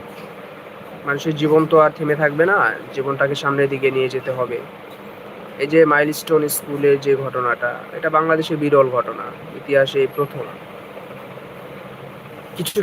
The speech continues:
কিছু ট্র্যাজেডি দেখা যাচ্ছে বাংলাদেশে, যে জিনিসগুলো আসলে আগে কখনোই বাঙালিরা, বাংলাদেশিরা কখনোই দেখে নাই।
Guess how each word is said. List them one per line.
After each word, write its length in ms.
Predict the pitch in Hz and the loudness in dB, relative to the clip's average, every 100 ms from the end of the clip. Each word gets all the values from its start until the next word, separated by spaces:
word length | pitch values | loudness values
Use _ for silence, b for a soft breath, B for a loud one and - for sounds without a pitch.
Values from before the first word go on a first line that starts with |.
| 208 | 2
কিছু 240 | 190 220 208 175 214 | 2 6 8 10 8
ট্র্যাজেডি 460 | 156 156 151 165 175 156 | 8 6 6 4 2 4
দেখা 160 | 143 170 156 | 4 6 4
যাচ্ছে 280 | 151 - 147 131 | 4 0 2 4
বাংলাদেশে, 480 | 127 131 131 - 120 131 139 | 4 2 0 -2 -2 -2 0
যে 80 | 139 135 | 0 2
জিনিসগুলো 420 | 143 139 147 143 139 | -2 -2 0 4 4
আসলে 280 | 135 143 143 | 4 0 4
আগে 220 | 123 123 139 147 | 4 4 0 0
কখনোই 380 | 139 175 175 151 120 | -2 2 6 6 4
বাঙালিরা, 440 | 123 127 131 131 117 - - - - - - - 131 | 0 0 2 4 2 -2 -12 -16 -14 -14 -14 -6 -2
বাংলাদেশিরা 640 | 135 147 151 151 180 156 127 135 | 2 4 4 4 6 6 6 0
কখনোই 300 | 131 143 135 | 0 0 2
দেখে 180 | 113 135 117 | 0 -2 -6
নাই। 120 | 113 | -6